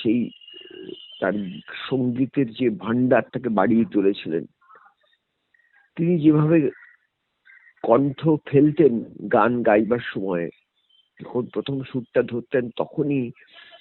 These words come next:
একেবারে বোঝা যেত যে একটা, একজন জাত, আহ, ওস্তাদের সামনে আমরা বসে আছি। বা তার রেকর্ড যখন শুনতাম, তখন বিশেষভাবে আমি বলতে চাই যে তার একটা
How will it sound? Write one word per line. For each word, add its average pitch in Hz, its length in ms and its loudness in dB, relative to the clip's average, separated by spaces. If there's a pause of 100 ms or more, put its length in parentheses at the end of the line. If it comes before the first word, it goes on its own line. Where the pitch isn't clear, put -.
(440)
একেবারে 117 300 0
বোঝা 123 300 0
যেত 127 400 0
যে 120 160 0
একটা, 90 320 0 (520)
একজন 117 360 -2
জাত, 123 560 0 (1200)
আহ, 87 340 4 (640)
ওস্তাদের 131 520 4 (140)
সামনে 120 320 0
আমরা 110 220 4
বসে 92 340 -2
আছি। 80 280 -6 (720)
বা - 200 -4
তার 95 140 4 (240)
রেকর্ড 107 420 2
যখন 113 220 -2
শুনতাম, 95 580 -2 (460)
তখন 113 240 2
বিশেষভাবে 120 560 -2
আমি 117 380 0 (220)
বলতে 101 300 -4
চাই 120 240 2
যে 110 120 0
তার 98 260 -2
একটা 104 360 -2